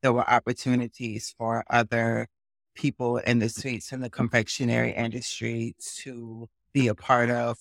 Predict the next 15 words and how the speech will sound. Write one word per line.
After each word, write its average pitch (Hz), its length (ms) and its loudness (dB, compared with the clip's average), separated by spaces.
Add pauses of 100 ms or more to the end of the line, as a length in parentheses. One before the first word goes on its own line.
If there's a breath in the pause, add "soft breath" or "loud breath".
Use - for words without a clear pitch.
(100)
what 117 340 0
I 120 100 0
was 117 220 -8
cultivating 117 760 -4
here. 113 640 -2
And 117 240 -12
so 117 520 -10 (420)
I 123 360 -2 (840)
reached 170 320 4
out 160 200 6
to 185 120 -6
a 180 80 -4
few 190 160 -2
people 156 800 2
and 123 280 4